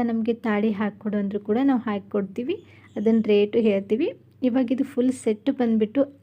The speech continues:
ಐದುನೂರ ಐವತ್ತು ರೂಪಾಯಿ ಆಗುತ್ತೆ. ಎರಡು ವರ್ಷ ವ್ಯಾರಂಟಿ ಇರುತ್ತೆ. ಫ್ರೀ ಶಿಪ್ಪಿಂಗ್ ಕೂಡ ಇರುತ್ತೆ, ಆದ್ರೆ cash on delivery ಇರೋದಿಲ್ಲ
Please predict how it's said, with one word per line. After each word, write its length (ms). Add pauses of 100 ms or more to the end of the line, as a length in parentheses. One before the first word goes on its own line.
ಐದುನೂರ 580
ಐವತ್ತು 420
ರೂಪಾಯಿ 340
ಆಗುತ್ತೆ. 380
ಎರಡು 400
ವರ್ಷ 300
ವ್ಯಾರಂಟಿ 540
ಇರುತ್ತೆ. 400 (520)
ಫ್ರೀ 200
ಶಿಪ್ಪಿಂಗ್ 480
ಕೂಡ 160
ಇರುತ್ತೆ, 420
ಆದ್ರೆ 280
cash 460
on 100
delivery 400
ಇರೋದಿಲ್ಲ 420